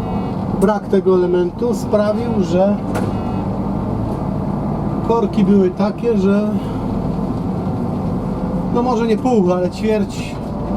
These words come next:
czy jedną trzecią miasta sparaliżowało. Nawet do popołudnia, w godzinach popołudniowych też,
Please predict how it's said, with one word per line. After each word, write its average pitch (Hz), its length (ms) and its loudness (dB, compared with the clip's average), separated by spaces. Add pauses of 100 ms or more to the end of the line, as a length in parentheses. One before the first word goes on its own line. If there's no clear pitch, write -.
(180)
czy 175 60 4
jedną 185 340 4
trzecią 202 400 0
miasta 185 480 0 (960)
sparaliżowało. 214 840 0 (960)
Nawet 208 280 2
do 220 100 2
popołudnia, 220 680 0 (840)
w - 60 -2
godzinach 202 400 2
popołudniowych 185 680 2
też, 208 240 0